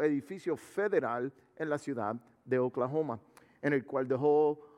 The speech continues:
muertos ciento sesenta y ocho personas. Y fue una, un acto, eh, hecho por un estadounidense. Cuando fuimos al museo, el museo está hecho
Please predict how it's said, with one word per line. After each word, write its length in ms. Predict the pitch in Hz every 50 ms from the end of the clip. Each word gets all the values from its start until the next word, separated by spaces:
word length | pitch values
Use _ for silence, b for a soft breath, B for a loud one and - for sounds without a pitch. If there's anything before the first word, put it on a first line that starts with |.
| B B _ -
muertos 460 | 135 143 151 160 160 156 - 147 127
ciento 400 | - - - 151 160 151 - 160
sesenta 540 | - - 143 - - 135 120 110 - 120 117
y 20 |
ocho 280 | 117 120 117 - 127 113
personas. 720 | - 120 110 - - 143 127 127 120 117 113 - - - b b b b b b b b
Y 80 | 139
fue 500 | - - - 135 131 131 127 127 131 b b b b b b b
una, 460 | - 127 127 127 127 123 120 117 113 110 107 - _ _ _ _ _ _ _ _ _ _ _ _ _
un 180 | - 147 143 143 143
acto, 580 | - 147 147 - _ _ _ - 139 127 120 117 _ _ _ _ _ _ _ _ _ _ _
eh, 420 | - 123 123 120 117 120 117 117 - -
hecho 300 | 147 151 147 - 156 139
por 280 | 110 - 139 127 127 -
un 500 | - 160 143 147 147 147 143 139 135 - _ _ -
estadounidense. 960 | 135 120 - - 123 123 127 123 117 123 120 113 107 107 - - 113 110 107 - - _ _ _ _ _ _ _ _ _ _ _ _ _ _ _ _ _ _ _ _ _ _ _ _ _ _ _ _ _ _ _ _ _ _ _ _ -
Cuando 220 | - 147 139 139
fuimos 260 | - 196 190 190 175
al 80 | 180 165
museo, 480 | 156 151 143 - - 185 190 202 202 196
el 80 | 175
museo 600 | 151 147 139 147 - 151 147 147 151 151 147 147 139
está 400 | 135 - - 147 127 127 131 139
hecho 440 | 143 139 - - 156 135 123 131